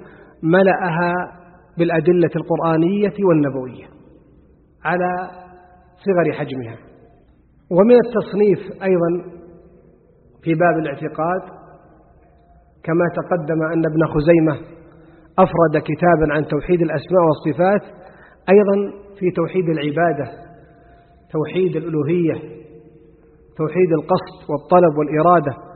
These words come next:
ككتاب الشيخ محمد بن عبد الوهاب رحمه الله تعالى كتاب التوحيد. هذا أمر. الأمر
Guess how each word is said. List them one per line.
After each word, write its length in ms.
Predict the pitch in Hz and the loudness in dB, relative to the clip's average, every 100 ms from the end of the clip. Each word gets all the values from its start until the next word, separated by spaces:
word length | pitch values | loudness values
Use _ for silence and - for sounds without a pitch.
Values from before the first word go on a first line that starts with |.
| - - - | -20 -20 -10
ككتاب 440 | 147 170 185 175 156 | -4 0 2 0 0
الشيخ 400 | - 180 160 160 | -6 -6 -6 -6
محمد 480 | 147 175 170 165 160 - - - - - - | -8 -2 -2 -2 -4 -14 -20 -20 -20 -12 -8
بن 180 | 165 156 | -4 -4
عبد 200 | 151 160 | -4 -6
الوهاب 600 | 151 147 123 165 165 151 147 | -4 -4 -6 -6 -6 -8 -10
رحمه 300 | 165 156 151 | -8 -8 -6
الله 240 | 156 151 143 156 | -4 -4 -4 -4
تعالى 320 | 156 165 151 151 | -4 -4 -4 -8
كتاب 360 | 151 165 165 160 - - - - - _ - | -6 -4 -4 -6 -12 -20 -20 -20 -20 _ -10
التوحيد. 500 | 160 - 151 143 123 - - - - - - _ _ _ _ _ _ _ _ - | -6 -2 -2 -2 -12 -14 -20 -18 -20 -20 -20 _ _ _ _ _ _ _ _ -4
هذا 300 | 190 220 196 175 | 0 2 0 0
أمر. 160 | 143 - - - - - _ _ _ _ _ 185 | -2 -6 -16 -20 -20 -20 _ _ _ _ _ -2
الأمر 260 | 214 247 | 0 2